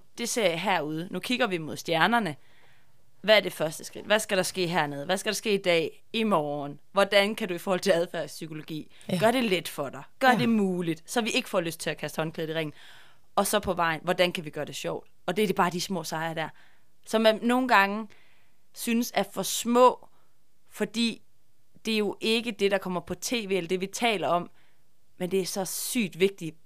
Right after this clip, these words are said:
Speaker 1: på hverdagsbasis, for at have lyst til at holde motivationen til det
Speaker 2: Ja.
Speaker 1: store mål. For
Speaker 2: Ja.
Speaker 1: der er bare langt.
Speaker 2: Der kan være langt, ikke? Altså, og, og hvad er det store mål, ikke? Altså, det er også det sådan,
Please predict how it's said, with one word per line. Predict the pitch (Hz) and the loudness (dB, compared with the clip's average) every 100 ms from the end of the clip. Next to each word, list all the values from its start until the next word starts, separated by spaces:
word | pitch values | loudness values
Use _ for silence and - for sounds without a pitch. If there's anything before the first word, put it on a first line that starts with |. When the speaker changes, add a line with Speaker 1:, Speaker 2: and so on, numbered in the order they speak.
| - - - | -20 -20 -10
Speaker 1:
på | - 180 | -6 2
hverdagsbasis, | 180 190 190 - 160 160 - 156 - - - - - | 4 4 2 -4 -6 -6 -8 -12 -14 -18 -20 -20 -16
for | - 190 | -2 0
at | |
have | 170 | 2
lyst | 165 180 - | 0 -2 -2
til | 170 | -6
at | |
holde | 151 165 | -4 -4
motivationen | 165 160 147 - 170 160 - - - - | -6 -10 -12 -12 -12 -14 -16 -20 -20 -8
til | 175 | -2
det | 175 | -2
Speaker 2:
Ja. | |
Speaker 1:
store | 170 160 | -2 -6
mål. | 160 156 147 - - | -8 -10 -12 -16 -4
For | 220 | 2
Speaker 2:
Ja. | 196 | 2
Speaker 1:
der | |
er | 180 | 2
bare | 160 156 | 0 -4
langt. | 156 156 - - - - - - - - - - - | -4 -8 -14 -20 -20 -20 -20 -20 -20 -20 -20 -2 2
Speaker 2:
Der | 262 | 2
kan | - 240 370 370 | 4 4 4 6
være | 214 170 | 6 8
langt, | 160 160 - | 6 4 2
ikke? | 262 - - | 2 4 2
Altså, | 247 240 208 - - 131 - - - - - - - - | 6 4 4 -2 -14 -16 -16 -20 -20 -20 -20 -20 -6 2
og, | 226 - - - | 2 0 -4 4
og | 226 | 6
hvad | 240 254 | 8 8
er | 214 | 6
det | 262 285 | 6 4
store | - 202 196 | 4 8 8
mål, | 185 175 135 | 8 6 6
ikke? | 269 | 6
Altså, | 240 - | 4 4
det | |
er | 262 | 2
også | 285 | 2
det | 330 | 0
sådan, | 302 302 294 247 185 131 | -2 -2 0 2 2 0